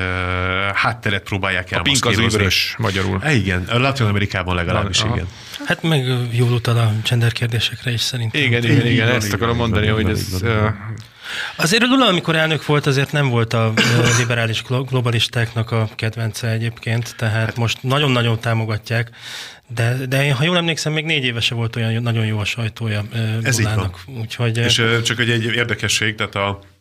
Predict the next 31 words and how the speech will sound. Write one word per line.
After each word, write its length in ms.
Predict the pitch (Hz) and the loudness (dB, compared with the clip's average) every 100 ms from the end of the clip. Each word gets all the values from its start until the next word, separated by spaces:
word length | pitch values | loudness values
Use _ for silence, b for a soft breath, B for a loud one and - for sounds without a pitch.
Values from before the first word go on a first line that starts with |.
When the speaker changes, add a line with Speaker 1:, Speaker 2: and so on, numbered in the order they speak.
| _ - - | _ -20 -8
Speaker 1:
választások 800 | 101 107 104 - 104 107 - - | -2 0 0 2 2 2 0 -2
eredményére 640 | 104 98 98 98 104 110 123 127 B B B B B B | 0 0 0 0 0 2 0 -2 B B B B B B
a 40 | - | -4
São 200 | - 110 | 0 2
Paulói 320 | 113 107 104 | 2 4 4
tőzsde 580 | 101 117 113 110 113 123 - - _ _ _ - - | 2 4 4 4 0 0 -8 -20 _ _ _ -8 0
nagyot 300 | 104 104 - | 2 2 2
emelkedett, 600 | 107 98 - 95 104 - | 0 0 -2 0 0 0
éppen 320 | 117 117 110 | -2 -2 0
azért, 440 | 101 90 92 104 | 0 2 0 0
nem 120 | 98 110 | 0 0
azért, 280 | 107 90 | 2 0
mert 200 | 95 90 | -2 -4
hogy 120 | - 90 | -4 -2
Lula 200 | 95 90 | 0 0
nyert, 300 | 87 104 - | 0 -2 -2
hanem 220 | 98 98 | -4 0
azért, 480 | 113 90 92 101 101 | 0 0 -2 -4 -4
mert 240 | 92 - | -4 -4
hogy, 180 | 98 95 | -4 0
ö, 200 | 95 95 | 0 -2
konzervatív 580 | - 98 92 90 95 98 | -2 -2 0 -2 -6 -6
többség 320 | 92 - 92 | -2 0 0
lesz 260 | 92 - | 0 0
a, 220 | 98 95 92 | 0 0 0
jobboldali 320 | 98 95 104 | 0 2 0
Speaker 2:
Aha. 80 | 123 | 2
Speaker 1:
többség 260 | 95 - 92 | 0 0 -2
lesz 180 | 92 | 0
a 60 | 98 | -2
parlamentbe, 640 | - 117 101 90 90 98 | 0 0 0 -2 -2 -2